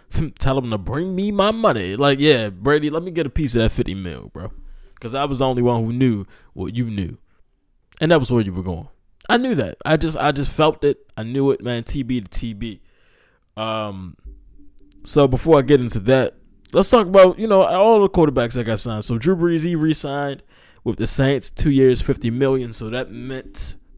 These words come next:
the end of Teddy Bridgewater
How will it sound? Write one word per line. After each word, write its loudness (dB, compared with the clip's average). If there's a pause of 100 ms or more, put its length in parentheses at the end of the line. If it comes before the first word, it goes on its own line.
(120)
the -10
end -4
of -2 (400)
Teddy 2
Bridgewater 0